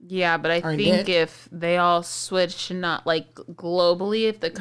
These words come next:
Speaker 1: countries aren't using the U S dollar,
Speaker 2: It's gonna
Speaker 1: isn't that,
Speaker 2: crash our,
Speaker 1: that's gonna
Speaker 2: our dollar.
Speaker 1: crash our, it's
Speaker 2: Absolutely.
Speaker 1: gonna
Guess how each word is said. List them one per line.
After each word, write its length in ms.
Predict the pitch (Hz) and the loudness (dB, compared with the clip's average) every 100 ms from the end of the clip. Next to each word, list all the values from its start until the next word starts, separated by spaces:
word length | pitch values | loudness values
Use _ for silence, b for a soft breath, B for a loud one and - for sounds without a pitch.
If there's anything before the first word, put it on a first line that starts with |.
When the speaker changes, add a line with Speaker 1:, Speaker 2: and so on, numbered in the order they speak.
| 190 170 | 2 2
Speaker 1:
countries 200 | 202 208 | 2 -2
aren't 160 | 196 | -4
using 240 | 185 196 202 | -4 -4 -6
the 60 | |
U 120 | 196 190 | -4 -4
S 160 | 196 | -4
dollar, 220 | 196 202 | -2 2
Speaker 2:
It's 100 | 214 | 2
gonna 120 | 220 208 | 4 2
Speaker 1:
isn't 80 | 214 | 2
that, 60 | |
Speaker 2:
crash 180 | 180 170 | 2 2
our, 60 | 156 | -2
Speaker 1:
that's 140 | 151 | -2
gonna 140 | 190 175 | -2 -2
Speaker 2:
our 40 | |
dollar. 100 | 143 | 0
Speaker 1:
crash 260 | 170 160 - | 0 0 -4
our, 160 | - 180 | -8 -8
it's 120 | 170 | -6
Speaker 2:
Absolutely. 320 | 165 | -6
Speaker 1:
gonna 0 | 165 | -4